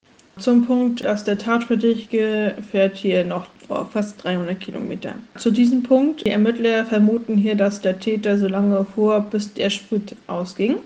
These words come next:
bis er fast in Nürnberg ist. Genau, da fährt er von der A neun ab, stellt das Fahrzeug bei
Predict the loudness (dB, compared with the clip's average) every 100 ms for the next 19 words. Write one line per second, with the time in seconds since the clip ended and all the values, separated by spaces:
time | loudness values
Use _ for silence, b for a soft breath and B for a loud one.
0 | -10 -2 0 0 -2 0 2 2 -2 0
1 | 2 2 2 2 4 2 2 -2 -2 -4
2 | -14 -18 _ _ _ -4 -4 -2 -4 -4
3 | -2 -4 -4 -4 -4 -4 -4 -4 -4 -4
4 | -6 -6 -6 -4 -2 -2 -2 -2 -4 -4
5 | -14 _ _ _ _ _ _ _ _ _
6 | -20 -20 -8 -4 -2 -2 -6 -4 -4 -4
7 | -4 -4 -4 -4 -4 -2 -2 -2 -4